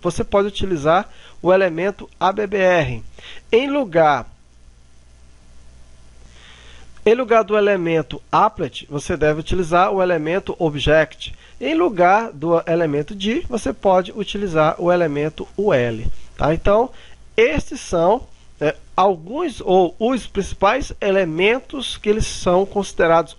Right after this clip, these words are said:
obsoletos, né? É, algumas,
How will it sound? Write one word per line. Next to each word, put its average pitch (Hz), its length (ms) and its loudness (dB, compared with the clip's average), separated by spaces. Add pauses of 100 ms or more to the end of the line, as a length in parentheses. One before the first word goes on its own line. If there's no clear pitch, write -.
obsoletos, 147 1120 0
né? 127 180 -4 (440)
É, 143 280 2
algumas, 156 720 0